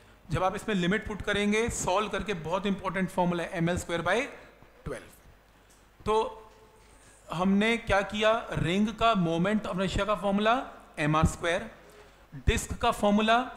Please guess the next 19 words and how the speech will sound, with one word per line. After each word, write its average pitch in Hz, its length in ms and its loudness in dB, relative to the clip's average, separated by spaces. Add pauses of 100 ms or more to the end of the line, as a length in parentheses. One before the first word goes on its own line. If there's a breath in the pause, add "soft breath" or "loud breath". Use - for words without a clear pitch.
(160)
हाफ 151 300 0
एम 160 160 2
आर 170 100 6
स्क्वायर, 185 420 0 (580 loud breath)
रॉड 175 440 2
के 233 160 0
सेंट्रल 202 480 0
एक्सिस 202 340 -2
के 220 120 -4
about 208 260 -2
फॉर्मूला 214 500 0
एम 190 180 2
एल 202 80 0
स्क्वायर 196 260 -2
by 208 140 4 (520)
ट्वेल्व। - 880 -4
ये 190 180 -2
वाला 240 200 2
पोर्शन 226 500 0